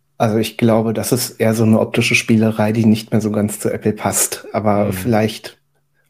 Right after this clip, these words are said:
Speaker 1: haut man mir dieses Zitat auch später noch mal um die Ohren, das weiß ich nicht.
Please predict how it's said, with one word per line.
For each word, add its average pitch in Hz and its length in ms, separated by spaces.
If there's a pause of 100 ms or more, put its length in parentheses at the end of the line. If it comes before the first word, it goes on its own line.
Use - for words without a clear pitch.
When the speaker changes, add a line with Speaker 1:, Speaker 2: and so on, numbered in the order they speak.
Speaker 1:
haut 117 180
man 110 120
mir 110 100
dieses 113 300
Zitat 113 340
auch 110 80
später 110 320
noch 107 160
mal 107 140
um 104 160
die 107 120
Ohren, 104 220
das 95 180
weiß 104 260
ich - 140
nicht. 98 320